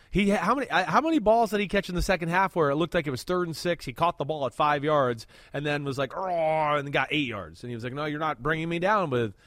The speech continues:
you know, one of your small D Bs." He's a physical specimen. He fits their football team. They're physical specimens throughout. And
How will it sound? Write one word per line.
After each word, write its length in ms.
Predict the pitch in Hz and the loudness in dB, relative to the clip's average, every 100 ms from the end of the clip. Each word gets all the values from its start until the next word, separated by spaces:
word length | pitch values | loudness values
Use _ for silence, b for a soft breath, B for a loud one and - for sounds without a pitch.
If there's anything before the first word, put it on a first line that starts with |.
| b | b
you 80 | 135 | -2
know, 120 | 123 | 0
one 160 | 123 127 | 0 -2
of 40 | |
your 120 | 117 | -2
small 280 | - 127 110 | -2 0 0
D 200 | 107 107 | 0 -4
Bs." 340 | 98 82 71 - B B B | -6 -8 -4 0 B B B
He's 220 | 196 175 | -2 2
a 80 | 175 | 0
physical 580 | - - 240 214 165 151 | 0 2 2 2 -2 -2
specimen. 440 | - 233 - 139 | 0 0 0 -2
He 100 | 196 | -4
fits 300 | - 254 - | -2 -4 -2
their 140 | 262 | -4
football 420 | 226 277 269 190 127 | 2 0 2 0 0
team. 300 | 127 90 - b b | -4 -8 -12 b b
They're 140 | - 196 | -2 0
physical 420 | 233 196 220 214 | 2 0 -2 -4
specimens 580 | - 208 190 190 185 165 | -2 0 0 -2 -4 -2
throughout. 380 | 180 214 165 - B B - | 0 2 2 0 B B -6
And 380 | 208 196 170 | -2 -2 -4